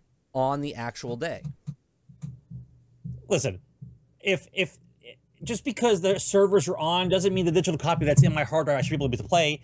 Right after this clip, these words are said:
Speaker 1: Of course
Speaker 2: It,
Speaker 1: it would.
Speaker 2: it, as a lock is a lock. If they don't let you get into the game, they don't
Speaker 1: No,
Speaker 2: let you get
Speaker 1: 'cause
Speaker 2: into the
Speaker 1: it, it's,
Speaker 2: game.
Speaker 1: it's,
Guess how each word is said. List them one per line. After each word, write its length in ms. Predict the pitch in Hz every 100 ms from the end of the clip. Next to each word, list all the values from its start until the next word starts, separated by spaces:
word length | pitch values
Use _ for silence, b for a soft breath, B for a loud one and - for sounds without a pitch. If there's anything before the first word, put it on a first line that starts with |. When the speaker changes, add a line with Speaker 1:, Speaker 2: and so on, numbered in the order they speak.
| -
Speaker 1:
Of 120 | 123
course 180 | 214 247
Speaker 2:
It, 40 |
Speaker 1:
it 80 | 196
would. 180 | 120 95
Speaker 2:
it, 100 | 113
as 240 | 165 180
a 40 |
lock 340 | 202 220 240 247
is 80 | 214
a 60 |
lock. 420 | 202 240 254 -
If 60 | 165
they 80 | 196
don't 120 | 214
let 140 | 220
you 60 | 202
get 100 | 214
into 180 | 208 208
the 60 |
game, 180 | 196 214
they 60 | 208
don't 140 | 208
Speaker 1:
No, 40 | 220
Speaker 2:
let 0 |
you 60 |
get 60 | 214
Speaker 1:
'cause 80 | 202
Speaker 2:
into 180 | 180 190
the 60 |
Speaker 1:
it, 20 |
it's, 120 | 226 262
Speaker 2:
game. 160 | 175
Speaker 1:
it's, 260 | 123 139 -